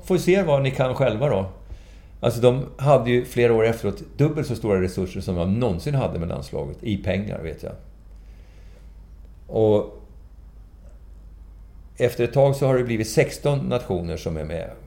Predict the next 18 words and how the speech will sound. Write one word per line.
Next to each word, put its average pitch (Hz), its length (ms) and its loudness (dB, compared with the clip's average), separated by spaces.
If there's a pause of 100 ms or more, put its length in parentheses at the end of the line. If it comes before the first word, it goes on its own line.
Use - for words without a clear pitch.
(120)
till 101 160 -4
E 92 280 -4
M. - 60 -14 (460)
Som 95 180 -6
får 95 140 -4
vara 85 120 -2
med. 76 120 -10 (340)
Och 92 160 0
nu 110 220 2
är 107 160 2
det 92 60 -4
tjugofyra 110 680 -2
i 95 140 -2
år - 40 -6
som - 140 -10
var 82 120 -6
med. - 120 -12 (1080)
Men 90 120 -6